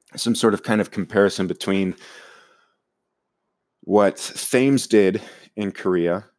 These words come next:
to what Thames did in M L B to kind of gauge an expectation of what Lindblom will do in the M L B compared to what he did in Korea.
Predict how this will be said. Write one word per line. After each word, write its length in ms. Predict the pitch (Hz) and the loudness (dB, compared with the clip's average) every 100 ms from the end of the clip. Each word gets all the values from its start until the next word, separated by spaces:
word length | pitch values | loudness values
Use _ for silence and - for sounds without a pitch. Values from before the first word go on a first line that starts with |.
| _ _ | _ _
to 80 | - | -4
what 160 | 98 | -2
Thames 380 | - 104 98 95 | 0 0 0 0
did 260 | - 95 90 | 2 2 2
in 200 | - 90 | -2 -6
M 200 | 95 92 | -4 -4
L 80 | 85 | -2
B 220 | 104 101 | -2 -2
to 120 | - | -2
kind 280 | - 117 131 | -4 0 2
of 240 | 120 - - - | 2 -2 -18 -6
gauge 320 | - 101 98 | 2 2 2
an 80 | 67 | -2
expectation 880 | 87 - 95 - 104 101 - 98 95 - - _ _ - | -4 -4 -6 -2 0 0 0 -2 -4 -10 -20 _ _ -2
of 240 | 87 80 | -2 0
what 240 | 92 95 - | 0 0 0
Lindblom 540 | 98 107 120 107 101 | 0 0 2 2 2
will 140 | 90 87 | 0 -2
do 180 | 92 | -2
in 80 | 87 | -4
the 160 | 85 85 | -4 -4
M 120 | 90 | -4
L 60 | 85 | -4
B 220 | 90 90 | -2 -4
compared 600 | - 87 - 127 123 123 | -4 -6 -2 2 4 4
to 180 | - 92 | 0 4
what 160 | 92 | 2
he 140 | - 87 | 2 0
did 200 | 95 87 | 0 0
in 140 | 87 | -4
Korea. 540 | - 92 85 80 50 | -2 0 0 -2 -8